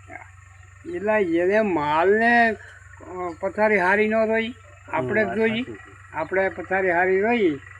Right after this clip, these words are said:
Speaker 1: એને ન રહી, એ બુદ્ધિ મારવી પડે. પછી સવારે શું ખાઈએ અમે? તો દહીં ગોળ ખાઈએ.
Speaker 2: હા.
Speaker 1: કાંઈક વાર ઘી ને ગોળ ખાઈએ. અને પછી બપોરે ભાત આવે.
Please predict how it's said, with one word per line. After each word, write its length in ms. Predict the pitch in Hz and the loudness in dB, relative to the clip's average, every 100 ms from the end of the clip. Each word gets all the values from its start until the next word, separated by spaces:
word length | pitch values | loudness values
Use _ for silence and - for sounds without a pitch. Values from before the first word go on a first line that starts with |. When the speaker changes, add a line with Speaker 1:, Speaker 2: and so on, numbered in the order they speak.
| - - - | -20 -20 -10
Speaker 1:
એને 280 | 170 170 196 | -4 -2 0
ન 220 | 202 202 196 | 0 0 0
રહી, 240 | 208 240 - - - - - - - - - 156 | -4 -6 -12 -20 -20 -20 -20 -20 -20 -20 -20 -12
એ 160 | 170 | -8
બુદ્ધિ 360 | 165 147 139 214 | -6 -8 -4 -2
મારવી 400 | 226 220 190 151 | 2 2 4 0
પડે. 260 | 120 113 95 - - - - - - - - | -2 -8 -8 -14 -20 -20 -20 -20 -20 -20 -16
પછી 600 | 139 175 185 202 202 196 - - - - - - - 139 151 | -12 -6 -2 0 0 -2 -6 -20 -20 -20 -20 -20 -18 -16 -10
સવારે 440 | 165 190 202 196 | -6 -4 -2 -4
શું 160 | 190 214 | -6 -12
ખાઈએ 340 | - 208 208 | -6 -2 0
અમે? 480 | 202 202 214 220 233 233 - - - - - - | 0 0 -2 0 -2 -4 -20 -20 -20 -18 -18 -14
તો 140 | 165 170 | -10 -8
દહીં 340 | 165 196 202 | -2 0 2
ગોળ 300 | 196 208 208 | 4 6 4
ખાઈએ. 280 | 131 143 110 - - - - 220 | 4 0 0 -10 -20 -20 -18 -4
Speaker 2:
હા. 380 | 165 156 151 131 - - - - | -2 0 0 -4 -10 -14 -12 -8
Speaker 1:
કાંઈક 220 | - 185 170 | -2 -2 0
વાર 180 | 180 | -2
ઘી 340 | 156 143 190 208 | -2 2 4 4
ને 120 | 220 | 2
ગોળ 240 | 196 170 | 2 2
ખાઈએ. 400 | 135 123 113 92 92 - - - - - - - - - | 0 -8 -10 -12 -20 -20 -20 -18 -20 -20 -20 -20 -20 -10
અને 140 | 147 | -8
પછી 600 | 139 156 151 170 175 175 | -8 -10 -8 -4 -2 -2
બપોરે 460 | 175 165 165 170 175 | -2 -4 -4 -4 -4
ભાત 440 | 151 151 180 156 | -2 4 4 4
આવે. 220 | 135 113 | -2 -4